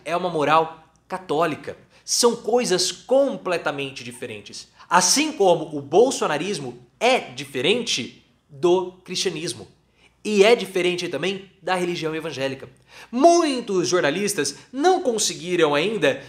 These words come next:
compreender a, a, o que está acontecendo. Tanto que eles falam o seguinte:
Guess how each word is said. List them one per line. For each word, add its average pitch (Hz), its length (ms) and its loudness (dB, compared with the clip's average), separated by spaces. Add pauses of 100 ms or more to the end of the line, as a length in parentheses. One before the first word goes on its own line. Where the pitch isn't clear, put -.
(160)
compreender 269 800 2
a, 160 500 0
a, - 60 -4
o - 20 -4
que 247 140 -6
está 262 260 2
acontecendo. 160 540 -6 (360)
Tanto 302 280 -2
que - 80 -4
eles 254 180 0
falam 220 320 2
o 214 60 -2
seguinte: 180 580 -10